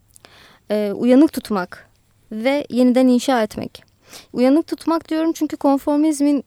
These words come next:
günün sonunda bir bellek gitimi olduğunu söyler. Benjamin için konformizm günün sonunda bir bellek gitimidir. E, bu bellek gitimi modernitenin birikmiş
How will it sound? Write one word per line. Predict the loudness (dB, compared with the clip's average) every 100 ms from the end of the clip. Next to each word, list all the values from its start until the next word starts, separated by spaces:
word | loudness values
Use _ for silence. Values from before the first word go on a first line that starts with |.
| -4
günün | -2 0
sonunda | 0 0 0 0
bir | -2 0
bellek | 0 0 -2
gitimi | -4 -4 -2
olduğunu | -2 -2 -4
söyler. | -6 -8 -8 -14 -20 _ _ _ _ _ _ _ _ -8
Benjamin | -4 -2 0 -2
için | -2 -8
konformizm | -6 -6 -6 -6 -6 -8 -12 -10
günün | -8 -8
sonunda | -6 -6
bir | -6 -4
bellek | -4 -4 -8
gitimidir. | -12 -10 -12 -14 -20 _ _ _ -20 -20 -20 _ _ -6
E, | -4 -2 -4 -8 -12 -16 -20 -20 _ -8
bu | 0
bellek | 2 2 -2 -6
gitimi | -4 0
modernitenin | 0 0 0 0 0 0 0
birikmiş | -4 -6 -8 -8 -16